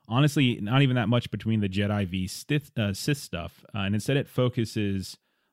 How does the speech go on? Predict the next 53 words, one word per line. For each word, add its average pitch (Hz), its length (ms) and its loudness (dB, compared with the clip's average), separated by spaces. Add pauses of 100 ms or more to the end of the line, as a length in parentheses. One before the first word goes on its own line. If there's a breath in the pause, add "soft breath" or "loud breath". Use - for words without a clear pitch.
uh, 95 300 -4
on 107 240 0
one 117 180 4
specific 107 480 -4
character 104 500 -2
called 113 360 -2
the 107 60 0
Mandalorian, 90 680 -4
and 107 80 0
is 113 140 2
effectively 117 540 0
a 95 80 0
Western, 85 500 -8
kind 92 180 -8
of 87 60 -10
like 92 160 -10
a, 76 140 -10
a 92 80 -10
space - 400 -8
Western, 69 360 -14
which - 140 -14
is 87 140 -12 (100)
my 92 180 -8
favorite 82 320 -12
kind 82 120 -12
of - 80 -18
Western. - 340 -12 (480)
So - 160 2
it's - 300 -2
the, 110 280 2
the 107 80 -2
Mandalorian, 127 920 2
uh, 92 380 -8
his 98 120 -4
specific 131 440 -4
name 113 280 2
is 92 220 -2
Din 107 380 0
Djarin, 92 460 -4
but, 98 200 -4 (520)
uh, 92 200 -4
a 92 40 -4
lot 113 140 0
of 104 40 -2
people 117 140 2
just 104 140 -4
call 107 180 2
him 90 140 2
Mando. 92 680 0
He's 101 180 -2
a 95 60 -4
bounty 104 380 -2
hunter, 87 380 -4